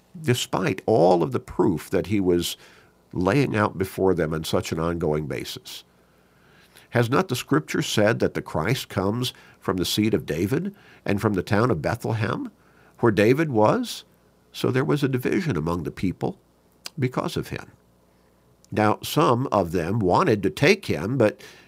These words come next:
no one laid hands on him. See, again, some wanted to take him.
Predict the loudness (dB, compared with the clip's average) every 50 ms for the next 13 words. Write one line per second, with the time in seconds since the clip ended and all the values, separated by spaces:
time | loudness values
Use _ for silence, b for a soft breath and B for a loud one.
0 | B B B -2 2 4 4 4 2 0 -2 -4 -4 -4 -2 -2 -2 0 -2 -2
1 | -4 -4 -4 -4 -4 -6 -6 -8 -8 -6 -6 -6 -6 -8 -8 -10 -12 -12 -14 -20
2 | _ _ _ _ _ _ _ B B B B B B B B B B B B B
3 | B B B _ _ _ _ -20 -20 -18 -18 -18 -18 -18 -20 -20 _ _ _ -20
4 | -12 -6 -4 -4 -2 -2 -4 -4 -6 -6 -6 -8 -8 -12 b b b b b b
5 | b b b b b b b b -6 -2 -2 0 0 -2 -2 -2 -2 -2 -2 -4
6 | -6 -6 -2 -2 -2 -2 -2 -4 -8 -8 -8 -10